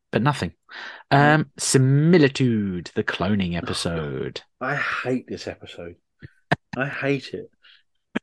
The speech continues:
Speaker 2: I don't know why, but again, I mean, it's sort of pointless as well, isn't it? Because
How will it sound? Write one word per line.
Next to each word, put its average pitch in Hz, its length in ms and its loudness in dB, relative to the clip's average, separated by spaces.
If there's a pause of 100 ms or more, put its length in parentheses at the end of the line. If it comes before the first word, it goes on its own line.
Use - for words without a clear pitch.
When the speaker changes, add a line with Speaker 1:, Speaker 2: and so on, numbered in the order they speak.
(100)
Speaker 2:
I - 60 0
don't 185 320 4
know 185 100 2
why, 170 120 -6
but 180 120 6
again, 226 280 4
I 196 60 4
mean, 202 140 2
it's 185 380 0
sort 208 220 6
of - 140 -6
pointless 196 380 -2
as 147 100 -6
well, 180 200 2
isn't 185 140 -2
it? 87 120 -6
Because 131 420 -4